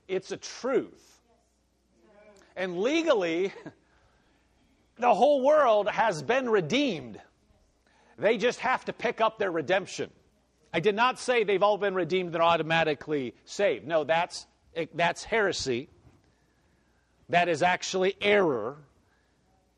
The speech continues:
And if anything, if you ever hear anybody, "Well, God loves the world so much that just everybody's gonna automatically be saved," that, that is, uh,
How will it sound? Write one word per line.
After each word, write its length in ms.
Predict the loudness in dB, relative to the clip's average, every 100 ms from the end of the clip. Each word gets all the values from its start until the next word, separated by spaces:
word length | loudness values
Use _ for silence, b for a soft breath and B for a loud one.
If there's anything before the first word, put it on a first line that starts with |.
| _ -6
And 120 | -2
if 100 | 0
anything, 500 | 0 -2 -2 -4 -4
if 160 | -4
you 160 | -2 2
ever 180 | 2 2
hear 100 | 0
anybody, 320 | 0 2 2
"Well, 140 | 0 2
God 240 | 2 4
loves 240 | 2 0
the 80 | -2
world 340 | -2 0 0 -2
so 220 | -6 0
much 260 | 0 0
that 180 | -2 -4
just 200 | -4 -6
everybody's 340 | -4 -2 -2 -2
gonna 160 | -2
automatically 680 | 0 0 0 -6 -6 -6 -8
be 160 | -8 -10
saved," 580 | -6 -4 -2 -4 -6 -10 b b -4
that, 340 | 0 0 -2 -6 _
that 200 | -2 -2
is, 240 | -2 -4 -8 -16 -16 -16 -18 _ 0
uh, 380 | 2 2 -2